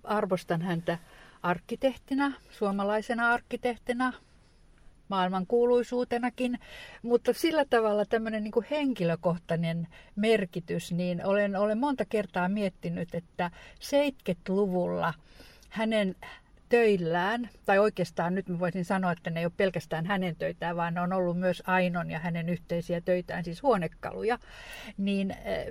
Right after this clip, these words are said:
niillä on ollut kyllä erityinen, y-, erityinen klangi ja merkitys, koska, äh, tosiaankin käytimme appivanhemmilta saadut, äh, huonekalurahat, joilla oli, he olivat ajatelleet, että saisimme heiltä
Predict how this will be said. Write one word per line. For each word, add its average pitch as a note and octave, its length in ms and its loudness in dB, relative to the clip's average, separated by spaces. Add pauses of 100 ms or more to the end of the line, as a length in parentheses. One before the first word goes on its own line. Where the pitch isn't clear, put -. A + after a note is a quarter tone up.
niillä B3 280 2
on A3+ 60 -2
ollut B3 220 6
kyllä A#3 160 4
erityinen, F#3+ 720 2 (180)
y-, - 80 -4 (240)
erityinen G3 680 -2 (320)
klangi G#3 520 2
ja E3+ 120 0
merkitys, F#3 680 0
koska, F3 400 0
äh, E3+ 760 -4 (1040)
tosiaankin C4 760 4 (380)
käytimme A3+ 640 4 (280)
appivanhemmilta G3+ 1200 2 (120)
saadut, G3 640 0 (540)
äh, - 360 -10
huonekalurahat, B3+ 920 4
joilla G3+ 300 2 (140)
oli, G3+ 380 2
he A3+ 60 2
olivat G3 260 2
ajatelleet, F3 480 2
että F3 220 -4
saisimme E3+ 560 -2
heiltä F3+ 460 0